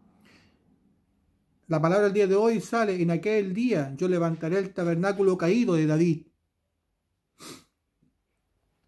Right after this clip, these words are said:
Hoy por hoy se han levantado muchas religiones, el mundo hace lo que quiere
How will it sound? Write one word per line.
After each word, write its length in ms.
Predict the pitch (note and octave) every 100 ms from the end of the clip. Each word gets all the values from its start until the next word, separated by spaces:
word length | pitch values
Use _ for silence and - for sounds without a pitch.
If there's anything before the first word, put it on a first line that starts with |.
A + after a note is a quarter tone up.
| _ _ _ _ _ _ -
Hoy 180 | F#3+ F#3+
por 200 | F3+ F3+
hoy 560 | G3+ G3 F3+ D3+ - _ _ _ _ _
se 120 | -
han 120 | F#3
levantado 460 | F3+ F3 E3+ G#3+ G3
muchas 320 | F#3 A3 G3
religiones, 680 | F3+ E3+ D#3 A#3 B3 F3+ D3
el 120 | E3+
mundo 400 | F#3 G#3+ F3+ F#3+
hace 320 | G3 G3+ - E3+
lo 200 | E3+ E3
que 200 | D#3+ D3+
quiere 640 | G3 G#3 F#3 D3+ C3+